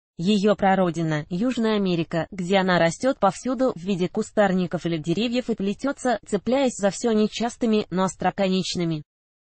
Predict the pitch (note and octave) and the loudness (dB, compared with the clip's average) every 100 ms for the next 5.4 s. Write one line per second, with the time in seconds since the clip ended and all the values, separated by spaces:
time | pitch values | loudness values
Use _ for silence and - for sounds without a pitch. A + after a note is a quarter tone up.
0 | _ _ _ - B3 - G#3+ F#3 F#3 F#3 | _ _ _ -6 -4 0 0 2 0 0
1 | C4 - C#4 - F3+ G#3 G#3 F#3+ F#3+ G3+ | -2 -2 -4 -2 0 2 2 2 0 -2
2 | - F3+ A#3+ C4 B3 A3+ G3 A3 F#3 - | -4 -2 -2 -2 -2 -2 2 2 2 0
3 | F#3 F3+ F#3 C4 C#4 G3+ F3 G3+ A3+ C#4 | -2 -2 -2 0 -2 0 0 2 2 0
4 | B3 A3+ G3+ F#3+ F#3 E3+ F#3 G3+ G#3+ G3+ | 2 2 2 2 2 4 2 2 0 -2
5 | E3+ F3 E3 - | 0 0 -2 -6